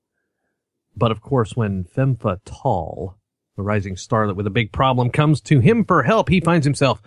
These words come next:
against the arch nemesis, the evil Doctor Guy. Yes. Ninjas, time travel rebels, all kinds of stuff. Anyway,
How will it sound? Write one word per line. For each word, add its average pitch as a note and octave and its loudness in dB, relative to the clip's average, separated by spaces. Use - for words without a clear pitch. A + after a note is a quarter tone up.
against A2+ -4
the F2 -12
arch F#2+ -10
nemesis, - -14
the - -20
evil F#2 -20
Doctor - -12
Guy. C#3+ -8
Yes. - -8
Ninjas, F3 4
time E3+ 2
travel D3+ 4
rebels, C#3+ 4
all F3+ 4
kinds E3+ 2
of C3 0
stuff. A2 0
Anyway, A#2+ 2